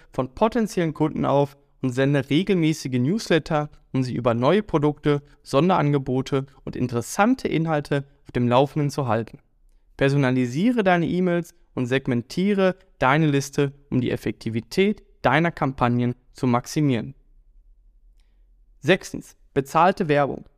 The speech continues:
Schalte bezahlte Anzeigen auf Plattformen wie Google AdWords, Facebook Ads und Instagram Ads, um gezielt potenzielle Kunden anzusprechen und sie auf dein Angebot aufmerksam zu machen.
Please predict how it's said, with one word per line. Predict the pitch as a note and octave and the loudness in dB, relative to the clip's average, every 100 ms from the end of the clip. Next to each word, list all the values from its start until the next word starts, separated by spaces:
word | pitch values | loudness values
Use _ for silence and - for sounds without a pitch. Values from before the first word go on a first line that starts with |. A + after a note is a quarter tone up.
| _ _ | _ _
Schalte | - - E3+ F#3 | -10 0 0 0
bezahlte | D#3 C#3 - G#3 C4 C4 G#3+ | -4 -6 0 2 2 2 0
Anzeigen | F#3 G#3 G3 F3+ D#3 | 0 0 0 0 -2
auf | C#3+ | -4
Plattformen | - - - F3 D#3+ D#3+ D3 | 0 -2 0 -2 -2 -2 -4
wie | B2+ | -6
Google | - F#3+ F#3 | -4 -2 0
AdWords, | - D#3 - C#3 C#3 C3+ - | 0 -2 0 0 0 -4 -18
Facebook | - - F3 F3 D3+ C#3 | -8 0 2 2 -4 -4
Ads | B2+ B2 B2+ - _ _ - | -2 -2 -4 -16 _ _ -4
und | D#3+ | 0
Instagram | E3 F3 F#3 E3 D#3 | 0 0 -2 -2 0
Ads, | D3 D3 - _ _ | -2 -4 -12 _ _
um | C3 B2+ | -4 -2
gezielt | B2+ - - A3+ B3+ - _ | -2 -6 -4 0 0 -2 _
potenzielle | - F#3+ G3+ F#3 - D3 | 0 0 0 -2 0 0
Kunden | C#3 E3+ F3+ F3 | 0 0 0 0
anzusprechen | D3 D#3 C#3+ - C#3 C#3 C#3+ C#3 - _ - | -2 -2 -6 -6 -4 -2 -2 -4 -6 _ -6
und | B2+ | -4
sie | D#3+ F3 | 0 0
auf | A#2+ - | 0 -2
dein | D3 F#3 | -2 0
Angebot | - D3 C#3+ C3+ B2 | 0 0 0 0 0
aufmerksam | C3 - A#2+ - F2+ | 0 0 -6 -6 -8
zu | - - | -8 -14
machen. | - - | -14 -18